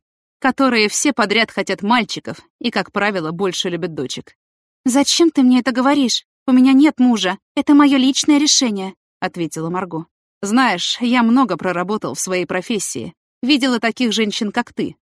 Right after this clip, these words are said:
категоричных в выборе пола для ребенка. И очень редко это была просто дурь. Чаще всего по медицинским показаниям.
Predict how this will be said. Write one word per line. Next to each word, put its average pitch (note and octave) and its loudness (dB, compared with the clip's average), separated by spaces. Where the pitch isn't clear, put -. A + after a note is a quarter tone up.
категоричных F#3+ -4
в F#3+ -8
выборе F3 -4
пола F3 -6
для F3+ -4
ребенка. E3+ -6
И D#4 0
очень E4 2
редко B3 0
это A3+ 0
была F3 -4
просто G#3 -6
дурь. D3+ -8
Чаще D4 0
всего A#3 -2
по A#3+ -2
медицинским A#3 0
показаниям. E3 -4